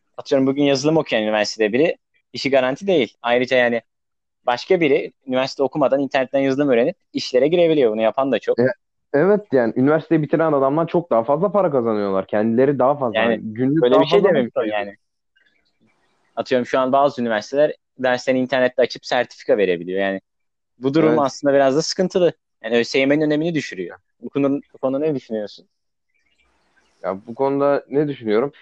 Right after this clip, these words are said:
Speaker 2: Ya bu her meslek için geçerli bir durum değil. Ama dediğin gibi, e, yazılım işinde dediğin gibi hani üniversite okumaktansa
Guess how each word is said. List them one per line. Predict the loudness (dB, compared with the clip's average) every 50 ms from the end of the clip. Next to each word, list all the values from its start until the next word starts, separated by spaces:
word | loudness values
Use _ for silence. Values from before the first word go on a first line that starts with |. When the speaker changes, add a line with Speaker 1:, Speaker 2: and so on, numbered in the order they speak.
| _ _ _
Speaker 2:
Ya | 0 0 0 2
bu | 0 2
her | 2 2 2 2
meslek | 2 0 0 0 -2 -4 -4
için | -2 -2 0
geçerli | 2 0 2 2 2 4 4 2 2
bir | 0 0
durum | 2 2 2 4
değil. | 4 2 2 2
Ama | 0 0 0 0 0
dediğin | 0 0 0 0 -2
gibi, | -2 -2 -2 -2 -4 -6 _ _ _
e, | -6 -4
yazılım | -4 -2 0 0 0 0 0 0 0 0
işinde | 0 -2 -2 -2 0 2 0 0 -2 _ _ _ _ _ _ _ _ _ _ 0
dediğin | 2 2 4 4 4 4
gibi | 4 2 0 -2
hani | -4 -4 -6 -6 -6 -12 _ _ -2
üniversite | 0 2 4 2 2 0 0 0
okumaktansa | 0 0 2 0 0 0 0 0 -2 -2 -2 -2 -2 -2 -2 -4